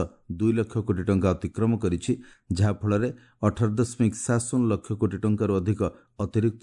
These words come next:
ଉତ୍ପାଦନ ଓ ବିକ୍ରୟ ହୋଇପାରିଛି। ଏହି ଯୋଜନା ପ୍ରତ୍ୟକ୍ଷ ଏବଂ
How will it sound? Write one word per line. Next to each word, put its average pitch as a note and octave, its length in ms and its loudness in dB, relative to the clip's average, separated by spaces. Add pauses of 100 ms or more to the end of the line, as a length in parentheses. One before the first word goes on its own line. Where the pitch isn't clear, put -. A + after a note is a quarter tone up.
ଉତ୍ପାଦନ G#2+ 460 0 (240)
ଓ - 100 -6
ବିକ୍ରୟ G2 440 2 (280)
ହୋଇପାରିଛି। E2+ 540 0 (400)
ଏହି C#3+ 100 6
ଯୋଜନା D3+ 400 0
ପ୍ରତ୍ୟକ୍ଷ C3+ 480 -2
ଏବଂ B2+ 160 4